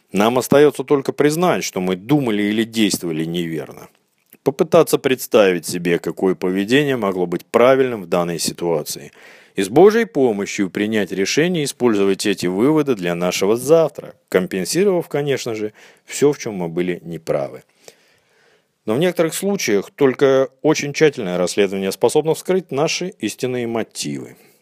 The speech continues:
Случается, что наш старый враг, самооправдание, вновь попытается обелить наши неблаговидные поступки. Появляется соблазн найти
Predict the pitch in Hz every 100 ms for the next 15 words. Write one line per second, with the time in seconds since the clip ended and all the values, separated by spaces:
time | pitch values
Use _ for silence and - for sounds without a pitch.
0 | - - - 98 - 135 151 143 - 104
1 | - 107 117 113 - - 123 117 107 110
2 | 131 147 131 - - 98 110 113 117 131
3 | 143 156 151 123 90 82 82 85 123 185
4 | 127 - 107 123 120 113 92 82 - 80
5 | 78 _ _ - - 107 101 98 104 98
6 | 90 - - 101 92 87 85 85 85 90
7 | 92 95 78 76 76 98 101 - 78 -
8 | - - _ _ _ _ _ _ _ _
9 | - 117 117 117 107 - 101 110 117 110
10 | 98 101 101 90 107 -